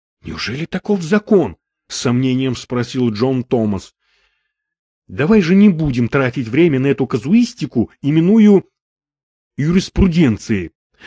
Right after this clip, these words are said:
Закон может быть каким угодно, если ты убедишь суд, «Бетти, у тебя светлая голова». Он пролез между балками,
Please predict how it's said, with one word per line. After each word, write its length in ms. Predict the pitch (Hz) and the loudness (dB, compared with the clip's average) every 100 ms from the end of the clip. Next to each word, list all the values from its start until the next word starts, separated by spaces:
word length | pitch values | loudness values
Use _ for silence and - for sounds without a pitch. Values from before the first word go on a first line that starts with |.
| - | -16
Закон 580 | 101 117 160 - 254 202 | -6 -4 -4 -2 0 0
может 360 | 127 101 104 | -2 -4 -6
быть 220 | 92 101 | -8 -10
каким 380 | - 123 - 240 | -8 -8 -2 2
угодно, 380 | 214 135 190 139 | 2 4 2 2
если 340 | 127 202 - | 0 -2 -2
ты 180 | 175 254 | -2 0
убедишь 560 | 254 165 151 135 226 - | 0 0 -4 -2 -2 -2
суд, 440 | - - 151 127 _ _ _ _ _ | -6 -2 -2 -2 _ _ _ _ _
«Бетти, 540 | 90 92 139 - - 110 | -8 -2 0 -2 -8 -8
у 60 | |
тебя 300 | 98 147 240 | -6 -6 -4
светлая 560 | 214 147 214 262 123 92 | -6 -6 -8 -6 -6 -6
голова». 480 | 95 90 90 113 95 _ _ _ | -6 -6 -4 -6 -8 _ _ _
Он 180 | - 131 | -4 -4
пролез 460 | - 131 135 131 - | -2 -2 0 0 0
между 380 | 117 104 95 110 | -2 -2 -2 -4
балками, 640 | 98 190 180 170 160 156 | -2 -2 -2 -2 0 -2